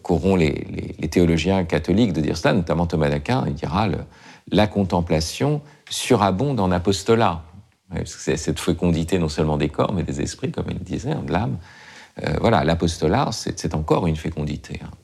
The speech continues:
Donc, euh, et, euh, et donc ça, ça, c'est extrêmement, euh,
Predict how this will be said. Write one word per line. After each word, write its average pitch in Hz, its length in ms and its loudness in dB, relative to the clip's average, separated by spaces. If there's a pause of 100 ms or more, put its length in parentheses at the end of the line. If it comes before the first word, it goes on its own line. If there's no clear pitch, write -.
Donc, - 300 -12
euh, - 40 -10 (1040)
et, 90 340 6
euh, 76 300 4 (540)
et - 80 4
donc 135 200 6
ça, 170 200 2
ça, 156 240 0
c'est 101 280 -2
extrêmement, 110 920 0
euh, - 20 -2